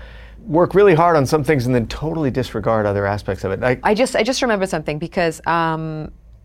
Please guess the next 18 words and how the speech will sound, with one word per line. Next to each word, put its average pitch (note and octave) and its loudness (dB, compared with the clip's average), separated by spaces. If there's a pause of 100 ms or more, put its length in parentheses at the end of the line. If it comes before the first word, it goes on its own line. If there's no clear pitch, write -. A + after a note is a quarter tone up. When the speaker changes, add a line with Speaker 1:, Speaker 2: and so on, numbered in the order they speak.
(500)
Speaker 2:
a G3 2
lot G3+ 4
of G#3+ 2
the G3 0
time F3 -2
as D#3+ -2
an E3 -8
actor, D#3 -4
you D3+ -6 (260)
never D#3+ -2
do D#3 -6
your D3 -2
best D3 -4
work D3 -2
when C#3+ -4
it's C3 -10
your D3+ -6
coverage. G3 -4